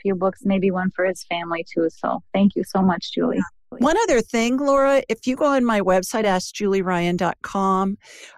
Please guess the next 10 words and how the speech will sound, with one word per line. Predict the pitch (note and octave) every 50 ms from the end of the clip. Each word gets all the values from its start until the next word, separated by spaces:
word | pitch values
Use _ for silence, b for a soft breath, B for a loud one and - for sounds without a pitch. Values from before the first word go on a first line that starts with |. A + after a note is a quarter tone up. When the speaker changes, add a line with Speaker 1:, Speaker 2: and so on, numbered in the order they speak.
| B -
Speaker 2:
and | G3+ G3+
you | G3 F#3+
go | G3 G3+ F#3+
to | F#3+ F#3+
the | E3+ E3+
twelve | - - - G3 F#3 F#3 F3+ -
phases | - - F#3 F3+ F3 F#3+ - - A3+ G#3 G#3+ - -
page, | - A3+ A3 G#3+ G#3+ A3 G#3+ - _ B B B B B B B -
there's | A3 A3+ B3 C4+ B3+
a | - F#3 D#3+